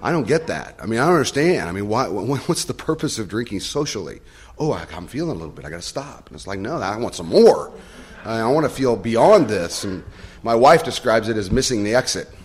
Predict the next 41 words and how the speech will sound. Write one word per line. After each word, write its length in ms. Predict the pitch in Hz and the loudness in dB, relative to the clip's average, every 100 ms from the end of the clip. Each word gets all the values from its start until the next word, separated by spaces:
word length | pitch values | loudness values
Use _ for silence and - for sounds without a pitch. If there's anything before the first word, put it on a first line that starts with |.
| - | -14
you 100 | 90 | -6
know, 180 | 98 107 | -4 -2
right? 200 | 107 113 | 0 0
When 100 | 98 | -2
it's 140 | 95 | -4
feeling 340 | - 135 127 117 | 0 2 2 2
good, 240 | 123 123 | 2 2
it's 100 | 104 | 0
like, 120 | 113 - - - | -6 -6 -10 -8
you're 80 | |
supposed 260 | 110 156 147 | 2 2 4
to 60 | 131 | 4
get 120 | 143 | 8
off 240 | 143 139 | 10 8
here, 220 | 143 151 | 6 4
you 80 | 151 | 4
just, 180 | 120 - | 0 0
pew, 540 | - - - - - - - - - | 0 2 0 -2 -8 -14 -18 -20 -4
you 100 | 131 | 2
know, 220 | 131 143 | 6 6
and 80 | 139 | 6
I 80 | 123 | 6
get 300 | 160 185 135 | 6 6 4
that. 200 | 104 95 | 2 2
I 120 | 135 | 2
just 180 | 127 - | 0 -4
blaze 320 | 110 156 185 175 | 2 6 6 8
right 180 | 180 | 10
on 160 | 185 175 | 10 10
by 200 | 165 165 | 10 10
that 180 | 147 135 | 10 8
exit, 320 | 139 - 104 | 6 4 -2
man. 220 | 110 113 | 0 0
I'm 160 | 113 127 | 2 0
just 180 | 117 - - | -2 -6 -4
going 240 | 117 127 | 0 2
down 160 | 127 127 | 2 0
the 80 | 117 | -2
freeway 400 | 127 135 110 98 | -2 -2 0 -2
at 60 | |
ninety-five. 680 | 98 107 104 - 117 113 90 | -2 -4 -4 -4 -4 -4 -8